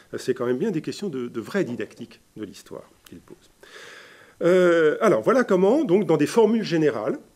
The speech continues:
c'était ça l'idée de Simon Boss, il y a, il y a des formules générales, et puis il y a des exemples particuliers. Quel équilibre doit-on trouver entre les deux ? Ces manuels ont des exemples qu'ils développent, ce sont les descriptions que je viens de donner, et puis il y a bien des formules générales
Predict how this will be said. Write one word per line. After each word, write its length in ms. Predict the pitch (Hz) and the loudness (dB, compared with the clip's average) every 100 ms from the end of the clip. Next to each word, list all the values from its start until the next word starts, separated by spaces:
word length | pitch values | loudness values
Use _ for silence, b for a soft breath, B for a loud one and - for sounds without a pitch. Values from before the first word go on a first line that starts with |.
| _ | _
c'était 280 | - 107 113 | -20 -20 -12
ça 100 | 185 | -10
l'idée 220 | 160 127 | -8 -8
de 40 | 131 | -8
Simon 180 | 113 | -6
Boss, 200 | 117 202 | -6 -4
il 60 | - | -2
y 20 | |
a, 80 | 139 | -2
il 80 | 135 | -2
y 60 | |
a 20 | 156 | -4
des 100 | 143 | -2
formules 320 | 180 185 196 | -2 -2 -2
générales, 460 | 147 127 104 135 | -4 -4 -4 -6
et 80 | 233 | -8
puis 200 | - 135 | -8 -8
il 60 | 175 | -2
y 60 | |
a 160 | 151 240 - | -2 -4 -8
des 160 | 139 165 | -6 -4
exemples 320 | 151 233 190 | -4 -6 -6
particuliers. 560 | 165 - 160 131 107 90 _ _ _ _ - - | -12 -12 -14 -16 -16 -20 _ _ _ _ -20 -6
Quel 160 | 151 147 | -2 -2
équilibre 400 | 143 120 139 196 | -4 -6 -8 -6
doit-on 260 | 151 143 143 | -8 -8 -10
trouver 220 | 123 165 | -8 -10
entre 220 | 139 123 | -10 -10
les 140 | 101 | -12
deux ? 120 | - - B B B | -14 -20 B B B
Ces 200 | - 147 | -2 0
manuels 560 | 131 120 123 147 269 262 - | 2 2 2 2 0 -4 2
ont 160 | 202 180 | 4 4
des 200 | 127 113 | 0 -6
exemples 360 | - 117 185 | -8 -10 -10
qu'ils 140 | - 110 | -12 -10
développent, 320 | 104 95 143 | -8 -8 -10
ce 100 | - | -12
sont 120 | - | -12
les 100 | 107 | -12
descriptions 440 | 101 - - - 113 | -10 -14 -14 -12 -10
que 60 | |
je 60 | 101 | -8
viens 120 | 104 | -10
de 60 | 95 | -10
donner, 240 | 120 269 B B - | -10 -10 B B -12
et 80 | |
puis 140 | 135 254 | -6 -2
il 40 | |
y 40 | 160 | -2
a 40 | |
bien 200 | 131 247 | -2 -4
des 80 | 254 | -4
formules 320 | 208 202 220 | -6 -6 -8
générales 500 | 175 156 110 98 | -8 -8 -8 -12